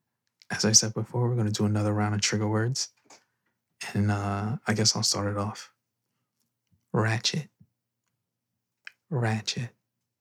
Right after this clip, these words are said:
Ratchet. Now, you can use this in a variety of ways. You went into the club,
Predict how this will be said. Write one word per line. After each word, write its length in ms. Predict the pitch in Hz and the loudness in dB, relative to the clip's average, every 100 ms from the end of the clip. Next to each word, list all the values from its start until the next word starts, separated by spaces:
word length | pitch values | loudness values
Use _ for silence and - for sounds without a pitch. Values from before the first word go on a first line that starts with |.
| _ _ _ _ _ _ _ - _ _ | _ _ _ _ _ _ _ -20 _ _
Ratchet. 640 | - 120 110 110 - 117 - _ _ _ _ _ _ _ - - - | -2 0 0 -2 -4 -8 -12 _ _ _ _ _ _ _ -16 -16 -2
Now, 320 | 117 113 113 117 - - | 0 2 0 -4 -12 0
you 120 | 120 | 2
can 180 | 170 160 | 6 6
use 220 | 160 147 | 4 2
this 180 | 143 - | 2 2
in 80 | |
a 40 | 117 | 2
variety 460 | 110 110 117 113 | 2 0 0 0
of 100 | 107 110 | 0 0
ways. 500 | 113 107 127 - - _ _ _ _ _ _ _ | 0 0 -2 -6 -10 _ _ _ _ _ _ _
You 100 | - | -2
went 180 | 110 104 | 2 4
into 180 | 107 - | 2 0
the 80 | 104 | -2
club, 460 | - 120 123 139 | 0 0 2 0